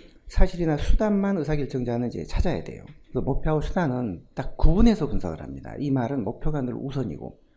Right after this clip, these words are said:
목표는 정해져 있는 것이고 손댈 수 없는 것이고. 두 번째 줄에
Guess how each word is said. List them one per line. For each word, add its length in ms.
목표는 380
정해져 340
있는 160
것이고 380
손댈 280
수 140
없는 200
것이고. 260
두 100
번째 220
줄에 300